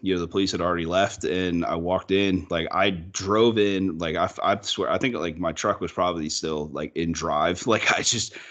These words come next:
miraculously just pulled up and hopped out without even throwing it in park. And I'm fucking, like, storming into the house and I'm like, "What the fuck is going wrong?" And then I see my mom and dad, you know,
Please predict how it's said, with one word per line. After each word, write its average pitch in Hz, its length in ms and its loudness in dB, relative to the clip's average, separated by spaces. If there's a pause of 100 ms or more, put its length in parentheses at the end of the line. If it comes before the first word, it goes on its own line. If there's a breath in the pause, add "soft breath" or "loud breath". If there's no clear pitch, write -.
miraculously 107 600 2
just 98 200 -8
pulled 104 200 0
up 101 140 2
and 87 80 -6
hopped - 300 -6
out 85 200 0
without 92 280 -2
even 92 140 -2
throwing 90 380 -2
it 87 40 -2
in 82 120 -4
park. 87 440 -2 (300 loud breath)
And 95 460 2
I'm 92 220 0
fucking, 92 680 0 (280)
like, 87 200 -4
storming 110 460 4
into 104 200 2
the 90 140 0
house 90 340 2
and 90 100 -2
I'm 90 60 2
like, 85 140 -2
"What 95 140 2
the - 80 -8
fuck 95 260 0
is 82 80 -2
going 87 240 0
wrong?" 95 400 6
And 87 300 0
then 90 120 0
I 87 120 2
see 82 680 0
my 76 100 -8
mom 80 220 -2
and 73 80 -6
dad, 73 440 -2 (280)
you 80 120 -2
know, 76 260 -4